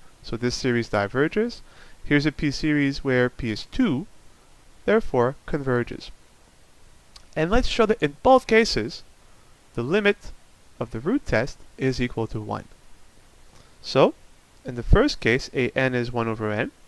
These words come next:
In the second case, A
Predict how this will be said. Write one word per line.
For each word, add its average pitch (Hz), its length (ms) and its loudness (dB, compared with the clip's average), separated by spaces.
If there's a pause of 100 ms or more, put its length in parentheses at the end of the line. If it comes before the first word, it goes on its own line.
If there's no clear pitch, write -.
(2500)
In 131 60 -6
the 123 80 -2
second 202 380 0
case, 190 280 4
A 151 140 4